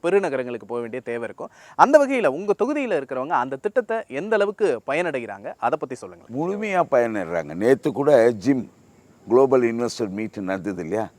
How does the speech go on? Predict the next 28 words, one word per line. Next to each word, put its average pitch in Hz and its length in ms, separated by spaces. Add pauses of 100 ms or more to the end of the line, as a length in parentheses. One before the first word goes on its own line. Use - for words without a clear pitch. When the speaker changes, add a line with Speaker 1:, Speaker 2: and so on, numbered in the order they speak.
(280)
Speaker 2:
முன்னாள் 123 600 (200)
ஆர் 127 240
பி 123 100
ஐ 113 100
கவர்னர் 98 580 (400)
ரகுராம் 120 460 (420)
ராஜன் 90 320
வந்து 104 240
ஒரு 85 200
பேட்டியில 95 320
சொன்னார். 82 400 (220)
அதாவது 110 280
தமிழ்நாட்டுல 120 640
இந்தியாவிலே 110 720 (140)
நாற்பத்தி 147 440
மூணு 120 240
சதவீதம் 120 580
பெண்கள் 120 340
வேலை 107 340
வாய்ப்பை 95 420
பெற்றிருக்கிறார்கள். 82 960 (180)
இந்தியாவிலே 147 720
அதிகமாக 151 840
பெண்கள் 139 380
வேலை 131 260
செய்யக்கூடிய 107 800
மாநிலம் 107 500
எதுனா 123 480